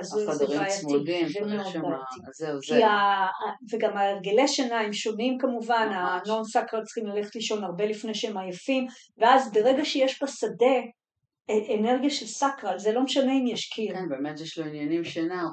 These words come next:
Speaker 1: כן.
Speaker 2: קם בשלוש בבוקר,
Speaker 1: כן.
Speaker 2: בחמש בבוקר, לא
Speaker 1: ואז
Speaker 2: נרדם,
Speaker 1: הם,
Speaker 2: מתעורר
Speaker 1: ואז
Speaker 2: בחמש.
Speaker 1: העייפות,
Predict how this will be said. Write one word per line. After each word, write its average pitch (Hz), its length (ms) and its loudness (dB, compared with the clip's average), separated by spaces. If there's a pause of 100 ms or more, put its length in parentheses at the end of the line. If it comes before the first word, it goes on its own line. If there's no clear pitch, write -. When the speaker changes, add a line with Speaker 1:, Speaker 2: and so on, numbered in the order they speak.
Speaker 1:
כן. - 140 -6
Speaker 2:
קם 151 80 -4
בשלוש 151 440 -2
בבוקר, 151 360 -4
Speaker 1:
כן. - 200 4
Speaker 2:
בחמש 147 280 -6
בבוקר, 285 260 -6
לא 285 140 -2
Speaker 1:
ואז 233 260 8
Speaker 2:
נרדם, 302 220 6
Speaker 1:
הם, 294 100 6
Speaker 2:
מתעורר 294 260 4
Speaker 1:
ואז 294 200 6
Speaker 2:
בחמש. 302 120 4
Speaker 1:
העייפות, 339 920 0